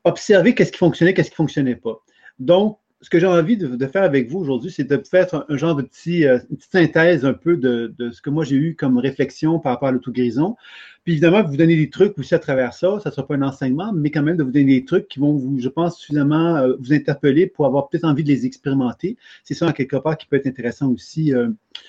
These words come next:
donc, j'espère que c'est un programme qui vous plaît, mais c'est celui que je vous propose. Donc, euh, la première question que je me suis posée, en fin de compte, par rapport à, à l'auto-guérison, par rapport à la fameuse A B C, je me suis dit, on retrouve dans la,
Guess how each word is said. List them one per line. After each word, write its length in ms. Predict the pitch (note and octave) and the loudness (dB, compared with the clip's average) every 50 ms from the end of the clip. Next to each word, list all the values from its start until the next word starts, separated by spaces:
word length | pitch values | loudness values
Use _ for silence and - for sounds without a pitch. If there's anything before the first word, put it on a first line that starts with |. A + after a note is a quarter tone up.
| - - _ _ _ _ - | -20 -20 _ _ _ _ 0
donc, 160 | D3 C#3+ C3 | 2 2 2
j'espère 240 | C#3+ - - E3+ E3 | 2 2 2 0 0
que 80 | - | 0
c'est 240 | - - C3+ B2+ C#3+ | 0 0 0 0 0
un 20 | C#3 | -4
programme 340 | C3+ - C3+ B2+ C#3+ C#3+ | -4 -2 -2 0 0 -2
qui 120 | C#3 - B2 | -2 -4 -8
vous 100 | A2+ A#2+ | -10 -10
plaît, 240 | - - D3+ G3+ A#3+ | -8 -6 -4 -2 -2
mais 80 | F#3 | -2
c'est 140 | C#3+ - D3 | -4 -6 -2
celui 240 | - D#3+ C#3+ C#3 D#3+ | 0 0 0 0 0
que 120 | - D#3+ | 0 0
je 60 | B2 | 0
vous 80 | A#2 B2+ | -2 -4
propose. 800 | - _ - B2 - - A2+ A2 D#3+ D#3+ A#2 G2+ G#2+ A2 G#2 F#2+ _ _ _ _ - - _ _ _ - | -8 _ -6 -6 -4 -4 -6 -4 -4 -4 -6 -4 -6 -6 -8 -8 _ _ _ _ -20 -20 _ _ _ 0
Donc, 280 | D3 D#3+ F3 E3+ - | 2 4 4 4 4
euh, 260 | E3 D3+ D3+ D3+ D3+ - _ _ _ _ _ _ _ _ _ _ _ _ - - | 6 6 6 4 2 -2 _ _ _ _ _ _ _ _ _ _ _ _ -8 0
la 80 | - D#3+ | 0 2
première 260 | - F#3+ G3 A3+ A#3+ | 4 6 6 6 6
question 280 | A#3 A3 - - A3 G#3 | 4 2 0 0 -2 0
que 100 | - E3+ | 0 0
je 80 | D3 | 2
me 80 | D#3 C#3+ | 2 0
suis 200 | C#3 - - D#3 | 0 -4 -10 -6
posée, 500 | - E3 D3+ C#3+ C#3+ A#2 C#3 F#3 G#3+ G#3 | 0 0 2 2 0 0 -2 -2 -2 -2
en 80 | D#3+ | -2
fin 100 | - D3 | -2 -4
de 100 | C3 C3 | -4 -2
compte, 200 | - E3 F3+ E3+ | -2 -4 -4 -4
par 100 | - D3 | -4 -6
rapport 160 | C3 B2+ - D3 | -6 -4 -2 -2
à, 240 | C#3 C3+ C#3+ - | -2 -2 -2 -2
à 40 | - C3 | -4 -6
l'auto-guérison, 720 | C3+ C3 - D3 C3+ A#2 C3 B2+ B2 A2 C3+ D#3+ F#3+ G#3 | -6 -6 -6 -8 -6 -4 -4 -4 -2 -2 -2 -2 -2 -4
par 160 | G#3 - B2+ | -4 -4 -6
rapport 160 | A2+ - D3 | -4 -4 -4
à 60 | C3+ B2 | -4 -4
la 40 | |
fameuse 380 | - - - C3+ C3+ C#3+ C#3 C3 | -4 -4 -4 -2 0 0 0 -2
A 40 | B2 | -2
B 200 | A#2 B2+ C3 B2 | 0 2 2 0
C, 340 | A#2+ - - E3+ G#3+ G#3+ _ _ _ _ _ _ _ _ _ _ - | 0 2 2 2 2 0 _ _ _ _ _ _ _ _ _ _ -2
je 100 | - D#3+ | 0 2
me 60 | E3 | 2
suis 200 | D#3+ - F3 D3 | 2 0 -4 -4
dit, 400 | C3 D#3+ G3+ G#3+ A#3+ A#3 - _ _ _ _ _ _ _ - | -2 0 2 2 2 2 -2 _ _ _ _ _ _ _ 0
on 140 | E3 E3 | 0 0
retrouve 400 | B2+ - - - A#3 B3+ B3+ G#3 | 0 -2 -2 0 2 2 2 2
dans 160 | D#3+ C3+ D#3+ D3+ | 2 4 4 4
la, 420 | D3 C#3+ C#3+ C#3+ C#3 C#3 C3 _ | 4 4 4 2 0 -2 -4 _